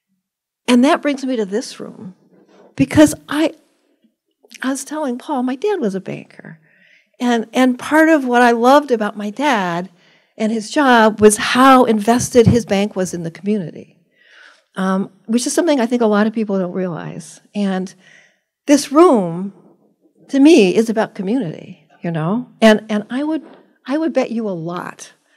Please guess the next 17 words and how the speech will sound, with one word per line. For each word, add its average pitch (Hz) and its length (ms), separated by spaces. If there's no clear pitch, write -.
that 196 100
there 196 140
is 196 100
a 202 80
lot 190 340
of 262 400
oxytocin 226 840
<laughs> - 260
and - 960
a - 20
lot 202 200
of 339 80
dopamine 240 880
in 220 180
this 254 240
room, 214 480
because 254 960